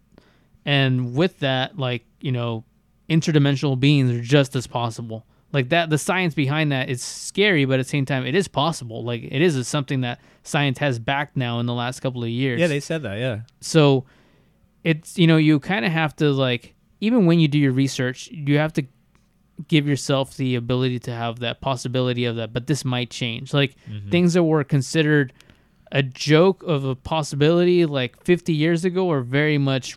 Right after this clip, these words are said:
Speaker 1: real possibilities today. And
Speaker 2: Mm-hmm.
Speaker 1: I mean, that's, that's how I feel. I do, like, the,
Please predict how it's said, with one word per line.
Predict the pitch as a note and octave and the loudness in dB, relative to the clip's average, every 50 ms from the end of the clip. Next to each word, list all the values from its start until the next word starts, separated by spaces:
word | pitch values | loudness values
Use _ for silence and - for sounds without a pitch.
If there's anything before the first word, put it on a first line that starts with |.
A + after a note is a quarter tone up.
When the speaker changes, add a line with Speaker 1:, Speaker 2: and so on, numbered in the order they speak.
| - D3 | -10 -4
Speaker 1:
real | C3 C3+ C#3 C#3 C#3 C3 | 0 2 2 2 2 0
possibilities | C3 - - C3+ C3 B2 - B2+ B2 B2+ B2+ B2+ B2 B2 A#2+ A#2 A2+ - | -2 -4 -4 -4 -4 -4 -6 -4 -4 -2 -2 -2 -2 -2 -4 -6 -6 -8
today. | - - A#2+ A2+ A#2 A#2 A2+ A2 G#2+ A2 - _ _ _ _ _ _ _ _ _ - | -8 -8 -8 -6 -4 -4 -4 -4 -4 -6 -10 _ _ _ _ _ _ _ _ _ -10
And | - C3 B2 A#2+ A#2 A#2+ | -4 -2 -2 -2 -2 -2
Speaker 2:
Mm-hmm. | A2+ G#2+ G2+ G2 G2 - _ _ _ _ _ | -4 -8 -10 -12 -12 -16 _ _ _ _ _
Speaker 1:
I | - C#3+ | -4 -2
mean, | C3+ C3+ C3 C3 | 0 0 2 2
that's, | C#3 D3 - - | 0 0 -2 -2
that's | D#3 C#3 D3+ G3 G#3 - | -2 2 2 2 2 2
how | E3 C3+ | 2 2
I | B2+ B2 | 2 0
feel. | - - - | -4 -4 2
I | F3+ G3+ F#3+ | 4 4 4
do, | D3+ - - G3 G3+ G3 F#3+ F3+ | 4 4 4 6 6 6 4 0
like, | - F#3+ F3 D#3 C#3+ - | -2 0 0 0 0 0
the, | - F#3+ - | -4 -6 -8